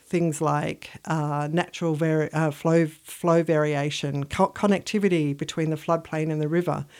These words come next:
we've changed all of that. And we, so part of the research that I do and my colleagues do is to look at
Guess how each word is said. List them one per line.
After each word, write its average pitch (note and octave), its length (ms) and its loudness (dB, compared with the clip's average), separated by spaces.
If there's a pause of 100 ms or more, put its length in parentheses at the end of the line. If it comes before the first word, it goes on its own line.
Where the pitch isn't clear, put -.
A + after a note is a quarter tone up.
(240)
we've F#3 140 2
changed C4 440 4
all D3+ 160 2
of C#3+ 100 -6
that. - 320 -8 (720)
And F#3 300 4
we, F#3 160 0 (440)
so G3 140 0
part G#3 240 2
of G#3+ 120 2
the E3 100 2
research E3 480 0
that D#3+ 160 -2
I G3+ 140 4
do E3+ 420 2
and D3+ 100 0
my D3+ 140 -2
colleagues G#3+ 520 2
do D3+ 220 0
is D3+ 160 -4
to - 100 -4
look F#3 240 2
at D#3+ 200 2